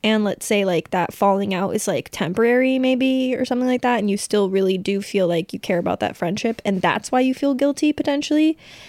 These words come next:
But I feel like the guilt should somewhat subside if you are no longer friends with that person. But I can also see the perspective of, like, I think people would overthink this scenario because they're really conscious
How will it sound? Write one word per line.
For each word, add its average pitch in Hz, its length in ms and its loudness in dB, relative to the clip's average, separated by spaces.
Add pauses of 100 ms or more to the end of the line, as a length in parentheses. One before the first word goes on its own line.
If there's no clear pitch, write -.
(280)
But 202 340 2 (240)
I 269 80 2
feel 269 160 4
like 311 140 0
the 269 80 2
guilt 202 400 0
should 214 440 -2
somewhat 226 540 -2
subside 208 720 0
if 202 340 0 (500)
you 202 600 0 (380)
are 220 100 4
no 202 160 2
longer 190 240 0
friends 190 240 -4
with 196 60 -4
that - 140 -4
person. - 440 -4
But 226 300 0
I 226 60 0
can 220 100 -2
also 233 180 0
see 294 160 2
the 262 80 2
perspective 220 560 -2
of, 220 140 -2
like, 175 260 -2 (720)
I 214 80 4
think 247 540 0 (400)
people 247 360 4
would 226 200 4
overthink 208 540 2
this 220 120 0
scenario 202 480 0
because 220 320 -2
they're 185 200 2
really 196 540 2 (640)
conscious 226 760 0